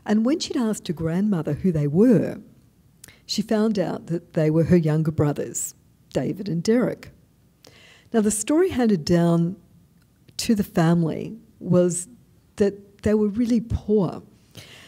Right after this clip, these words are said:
and, uh, social services had taken the two boys because Eileen, the mother,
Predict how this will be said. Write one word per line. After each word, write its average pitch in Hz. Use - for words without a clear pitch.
and, 185
uh, 180
social 214
services 196
had 170
taken 170
the 151
two 151
boys 175
because -
Eileen, 156
the 151
mother, 147